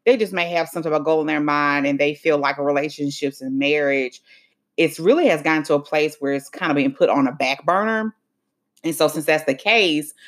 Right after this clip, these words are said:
women, though, you know, are kinda still in that mindset of wanting a relationship even in the midst of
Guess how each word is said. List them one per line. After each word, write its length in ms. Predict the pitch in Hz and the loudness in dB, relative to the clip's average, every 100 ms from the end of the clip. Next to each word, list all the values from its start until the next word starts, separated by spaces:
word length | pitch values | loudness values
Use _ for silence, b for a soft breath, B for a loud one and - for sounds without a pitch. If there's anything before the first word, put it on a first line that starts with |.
| B B B | B B B
women, 340 | 175 226 269 196 | 2 6 6 6
though, 300 | 165 165 160 | 4 6 4
you 120 | 240 | 4
know, 100 | 214 | 4
are 80 | 190 | 4
kinda 240 | 233 214 | 2 -2
still 160 | - 226 | 0 0
in 60 | |
that 100 | 220 | 2
mindset 420 | 208 202 214 - 185 | 0 0 0 2 0
of 80 | |
wanting 220 | 175 180 175 | 2 -2 0
a 40 | |
relationship 720 | 156 165 180 175 156 180 156 | 2 0 0 -6 -4 0 0
even 380 | - 170 165 160 | -2 -6 -4 -4
in 240 | 135 147 143 | 0 0 2
the 80 | |
midst 800 | 135 135 160 220 123 - - - - | 2 2 2 2 2 -2 -12 -8 2
of 560 | 151 147 143 139 139 | 4 4 4 4 2